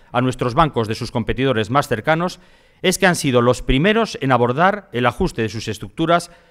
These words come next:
a la nueva realidad surgida después de la crisis, y también están siendo los primeros en la eliminación de las sobrecapacidades existentes para adaptarse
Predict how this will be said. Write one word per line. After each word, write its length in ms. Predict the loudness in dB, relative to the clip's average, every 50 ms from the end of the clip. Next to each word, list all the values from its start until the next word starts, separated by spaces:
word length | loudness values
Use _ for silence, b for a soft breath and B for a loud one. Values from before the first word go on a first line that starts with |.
| b b b
a 120 | b 4 6
la 120 | 6 6
nueva 240 | 6 6 4 4 4
realidad 640 | 6 4 4 4 2 -2 -2 -2 -2 -2 -2 -4 -6 -12
surgida 640 | -10 -8 -8 -8 -8 -6 -4 -2 2 2 2 2 0 -2
después 300 | -6 -8 -4 -2 -2 0
de 60 | 2 2
la 120 | 0 0
crisis, 500 | 0 -4 -6 -6 -8 -10 -10 -12 -14 -18 b b b b b b b b b
y 100 | -10 0
también 300 | 2 2 2 4 2 0
están 240 | 0 0 0 0 0
siendo 280 | 0 0 -2 0 2 2
los 200 | 2 2 0 0
primeros 560 | 0 0 2 2 2 2 2 0 0 -4 b b b b b b
en 100 | 2 4
la 60 | 4
eliminación 560 | 4 4 2 2 2 0 0 2 2 2 2
de 60 | 2
las 140 | 2 4 4
sobrecapacidades 800 | 4 4 4 2 0 0 0 0 -2 0 0 0 0 0 -2 -4
existentes 680 | -6 -6 -8 -8 -4 -4 -4 -4 -2 -4 -4 -4 -4
para 240 | -4 _ 2 2 4
adaptarse 640 | 2 2 0 0 0 -2 -2 0 -4 -4 -4 -4